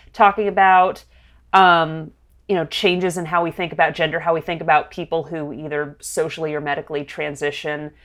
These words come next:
because pronouns are optional. When you think about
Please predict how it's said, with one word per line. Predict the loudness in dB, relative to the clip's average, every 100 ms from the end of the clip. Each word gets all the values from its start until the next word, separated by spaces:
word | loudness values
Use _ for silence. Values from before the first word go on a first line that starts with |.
| _ -10
because | -8 0 2 2 0 -6 -10 _ _ _ _
pronouns | 0 2 2 2 2 0 0
are | -2 -2
optional. | -4 -4 -6 -2 -2 -2
When | -2
you | -2
think | -2 -2
about | 4 6 6 2